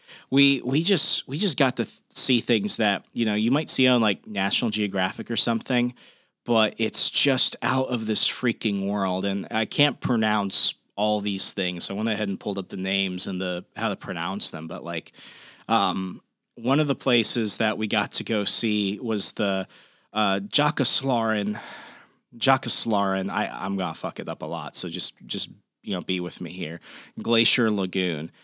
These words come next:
And, I mean, this is one of the most crazy things I've ever seen. So we get to this lagoon where they call it Diamond Beach because what you have is, like, little glaciers that, you know, get smaller over time.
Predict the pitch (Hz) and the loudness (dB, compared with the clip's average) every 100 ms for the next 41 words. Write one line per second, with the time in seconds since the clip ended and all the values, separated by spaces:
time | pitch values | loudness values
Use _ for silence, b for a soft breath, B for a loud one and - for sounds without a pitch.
0 | b b - 120 113 104 101 95 110 107 | b b 0 2 4 2 0 0 0 2
1 | 107 113 147 135 127 113 104 107 101 95 | 4 4 2 2 4 4 4 2 2 0
2 | - - 110 104 107 110 101 101 98 98 | -2 0 2 2 0 0 0 0 -2 0
3 | 92 98 78 80 - 107 101 98 131 139 | 0 0 -2 -4 -2 0 -2 -2 0 0
4 | 127 - 113 98 104 101 101 98 98 98 | 2 2 0 0 2 2 0 -2 -4 -2
5 | 107 - 151 110 117 113 117 104 92 101 | -2 2 2 2 0 2 4 2 0 -2
6 | 82 - - B B B _ 127 120 107 | -6 -4 -6 B B B _ -2 0 0
7 | 113 110 95 120 120 110 101 - 117 113 | -2 -2 2 4 4 4 2 0 -2 -4
8 | 104 104 110 117 120 117 - 131 127 123 | -2 0 0 0 2 4 4 4 4 4
9 | - - B B _ 123 113 101 - _ | 2 0 B B _ 0 2 0 -6 _
10 | 110 95 87 - _ - 113 - 113 113 | -2 -2 -6 -12 _ -6 -2 2 4 4
11 | 113 110 110 - 113 107 104 104 101 104 | 4 2 0 0 0 0 -2 -2 0 0
12 | 104 | -2